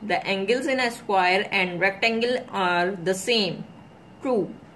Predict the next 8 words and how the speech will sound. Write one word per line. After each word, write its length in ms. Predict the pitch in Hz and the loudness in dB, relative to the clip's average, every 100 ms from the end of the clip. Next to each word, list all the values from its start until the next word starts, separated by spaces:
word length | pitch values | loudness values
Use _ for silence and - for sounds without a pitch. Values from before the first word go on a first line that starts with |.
| - - - - 185 | -20 -20 -20 -10 0
D, 220 | 202 180 | 0 2
the 140 | 180 160 | 0 2
opposite 380 | 202 196 269 277 | 4 4 2 2
sides 300 | 269 226 214 | 2 2 0
of 140 | 208 | -2
a 60 | 269 | -4
kite 480 | - 190 185 226 - - | -2 2 4 2 -2 0
are 380 | 185 175 190 | 2 4 0